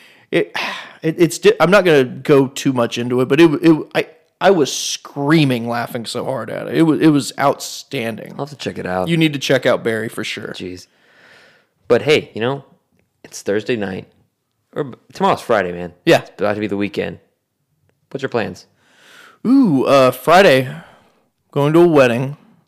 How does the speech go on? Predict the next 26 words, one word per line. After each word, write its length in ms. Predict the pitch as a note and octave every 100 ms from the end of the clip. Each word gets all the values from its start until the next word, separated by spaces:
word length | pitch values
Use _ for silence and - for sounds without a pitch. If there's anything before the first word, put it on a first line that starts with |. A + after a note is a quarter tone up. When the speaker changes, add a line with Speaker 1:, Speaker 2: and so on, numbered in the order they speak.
| _ _ _ _ _ _ _ _ _ -
Speaker 2:
Is 200 | - -
it 100 | -
Speaker 1:
Good 140 | D3+
Speaker 2:
an 60 | -
Speaker 1:
friend 180 | D#3+
Speaker 2:
op-, 60 | C#3
Speaker 1:
of 40 |
mine. 280 | A#2+ A#2+ B2
Speaker 2:
It's 160 | C3 C3
an 60 | G2
open 220 | F#2 F2+
bar 200 | F#2 F#2
wedding? 340 | F#2+ F#2+ G2+ G#2+ _ _ _ _ _ _ - -
Speaker 1:
It's 140 | C#3
Catholic, 400 | - A2 A#2 G#2+
so 120 | -
probably. 360 | A#2 A#2+ A2 A2+
Speaker 2:
Oh, 40 |
it's 240 | A#2+ B2+ -
okay. 200 | F2+ B2+
Speaker 1:
But, 40 |
like, 240 | C#3+ C#3 D3+
uh, 260 | C#3+ B2+ A#2+ D3 - -
Speaker 2:
<laughs> 240 | - -
Speaker 1:
um, 640 | D#3 D3+ C#3+ C3+ C#3 C#3 _ _ _ _ _ -
yeah, 340 | F#3 B2 B2+